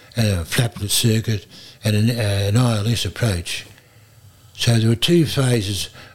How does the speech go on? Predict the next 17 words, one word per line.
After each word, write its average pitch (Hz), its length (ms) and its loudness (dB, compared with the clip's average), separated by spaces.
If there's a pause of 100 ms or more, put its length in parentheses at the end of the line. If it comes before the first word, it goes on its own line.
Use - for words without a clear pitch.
of 110 120 2
your 110 140 4
licence 117 480 2
renewal. 110 460 4
It 107 40 2
was 95 200 0
the 104 100 2
line 139 320 4
check 113 360 -4 (600)
and 110 160 4
the, 107 320 0
and 107 160 2
the, 104 260 0
and 107 300 0
the 110 100 4
local 110 320 0
check. - 280 -4